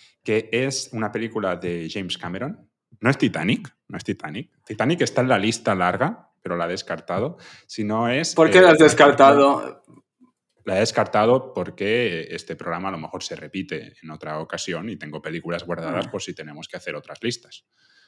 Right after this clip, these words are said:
Speaker 1: Yo la película que quiero comentar contigo de James Cameron es la de Avatar.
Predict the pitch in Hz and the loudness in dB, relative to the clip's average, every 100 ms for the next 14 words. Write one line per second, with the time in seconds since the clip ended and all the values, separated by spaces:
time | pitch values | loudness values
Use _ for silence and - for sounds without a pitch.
0 | _ _ - 147 139 123 117 107 113 107 | _ _ 2 4 4 4 4 4 0 0
1 | 101 98 95 95 95 92 90 90 - 107 | 0 -2 -2 -4 -4 -4 -4 -8 -8 -6
2 | 117 98 101 104 107 90 107 113 98 87 | -6 -6 -6 -2 -2 0 -2 -2 -4 -4
3 | 80 - - | -6 -8 -10